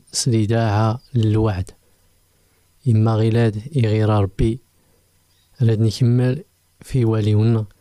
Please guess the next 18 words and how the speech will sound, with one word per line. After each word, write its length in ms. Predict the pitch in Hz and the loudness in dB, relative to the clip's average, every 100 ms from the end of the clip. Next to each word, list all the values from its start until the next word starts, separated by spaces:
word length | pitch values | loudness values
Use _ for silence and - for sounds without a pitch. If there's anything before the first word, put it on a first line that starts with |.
| _ _ _ _ _ _ - | _ _ _ _ _ _ -4
لكن 320 | 110 - 110 | -4 2 2
لي 220 | 110 113 147 | 4 2 0
نْسَوَال 680 | 120 - 123 107 113 107 101 _ _ _ _ _ _ _ _ _ | -2 0 0 2 2 0 -4 _ _ _ _ _ _ _ _ _
غو 140 | 117 120 | -2 0
سيساد 720 | - 120 113 - 123 101 127 - _ - | 0 0 0 -2 -2 -4 -10 -20 _ -10
يسي 260 | 107 131 104 | -4 0 0
زْوَارْ 400 | 101 117 113 - - _ _ _ _ _ _ _ _ _ _ _ - | 2 2 0 -4 -16 _ _ _ _ _ _ _ _ _ _ _ -20
فِي 160 | - | -4
العهد 540 | 123 113 117 120 104 - - _ - | -2 0 0 0 -2 -6 -18 _ -4
القول 560 | 110 107 107 - 120 107 | -2 0 -2 -2 -2 0
اللي 200 | 110 107 | 0 -2
فيها 420 | - 131 113 143 - | -2 -2 -2 -4 -10
سِيدِي 420 | - 120 110 110 | -4 -2 0 -2
رَبِّي. 420 | 98 - 117 117 _ _ _ _ _ _ _ _ _ _ _ _ | -4 -2 -2 -2 _ _ _ _ _ _ _ _ _ _ _ _
يكرا 300 | 117 - 127 | -8 -2 0
يَتْيَانْ 760 | 113 110 113 - 127 127 120 104 - - | 0 0 -4 -4 -2 0 -2 -6 -14 -10
دَارْسِ 460 | 127 101 117 104 - | -10 -2 -2 -2 -2
يوشكان 560 | 110 - - 117 110 | -2 -2 -2 -2 -2